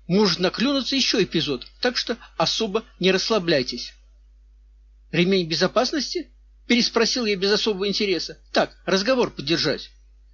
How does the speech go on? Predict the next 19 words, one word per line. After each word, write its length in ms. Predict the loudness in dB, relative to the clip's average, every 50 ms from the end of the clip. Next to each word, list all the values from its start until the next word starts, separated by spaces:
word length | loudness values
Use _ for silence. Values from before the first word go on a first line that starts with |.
| -20 -20 -20 -20 -20 -10 0
«Нелепейшее 680 | 2 4 4 6 6 4 2 2 0 0 0 0 -2 -2
стечение 480 | -2 -2 0 0 0 0 0 0 0
обстоятельств», 720 | -2 -2 0 0 2 2 2 2 2 0 -6 -12 -14 -18 -16 -12
вздохнул 400 | -2 0 0 0 0 -4 -6 -4
Сергей 300 | -4 -6 -2 -2 -2 -2
Петрович. 580 | -2 -4 -4 -2 -2 -2 -2 -4 -8 -12 -18 -20 -20 -20 -20 -20 -20 -20 -20 -20 -12 -4
Лев 280 | 0 0 2 0 0 -2
Ильич 480 | -2 0 0 0 0 -2 -2 -6 -8 -12 -20 -6 -2
мыслил 320 | 0 0 2 2 0 -2
широко. 600 | -2 0 0 0 0 -2 -2 -8 -12 -12 -12 -16 -20 -8 -2
Он 180 | 0 0 0 0
был 180 | -2 -2 -2
выше 340 | 0 0 0 0 -2 -4 -6 -8 -8
всех 340 | -6 -4 -2 0 -2 -2 -4 -8 -10
и 100 | -8 -6
всяческих 520 | -2 -2 0 0 0 -2 -4 -6 -6 -4
мелочей. 560 | 0 2 2 2 2 2 -2 -4 -6 -10 -14 -20 -20 -20 -20 -20 -20 -20 -8 0
Наверное, 340 | 0 2 2 2 2 0 -2
просто 440 | -2 -4 -4 -4 -4 -4 -4 -6